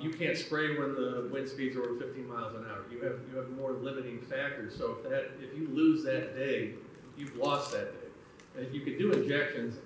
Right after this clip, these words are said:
in any weather. Um, and the injections work along the lines of, uh, if you, if you think about maple syrup right now, maples are, are moving materials upward into the canopy. Um,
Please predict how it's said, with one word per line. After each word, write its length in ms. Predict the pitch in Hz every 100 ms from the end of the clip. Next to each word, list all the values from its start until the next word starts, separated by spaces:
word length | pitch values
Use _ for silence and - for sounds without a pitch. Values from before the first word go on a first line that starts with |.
| - -
in 140 | 127 127
any 240 | 147 143 120
weather. 300 | 117 - - - - - - - - 123
Um, 260 | 117 117 135
and 80 | 135
the 100 | 131
injections 640 | 127 135 151 - 151 139 123
work 340 | 131 131 135 127
along 260 | 127 127
the 60 | 120
lines 640 | 117 117 120 120 117 - - 120
of, 200 | 117 110 - - - - -
uh, 200 | 117 107 107 - - - - - - -
if 220 | - -
you, 60 | - 160
if 100 | 139
you 60 |
think 160 | 147 143
about 160 | 139
maple 280 | 139 139 131
syrup 320 | - 151 143 135
right 260 | 123 127
now, 160 | 127 131
maples 420 | 131 135 135 131 131 127
are, 320 | 123 123 123
are 180 | 120 120 135
moving 380 | 135 131 127
materials 680 | 120 120 143 135 131 123 120 - - - -
upward 560 | 139 139 131 123 127 123
into 220 | 131 107
the 80 | 110
canopy. 640 | - 135 135 135 127 120 120 - - - - -
Um, 360 | 123 120 120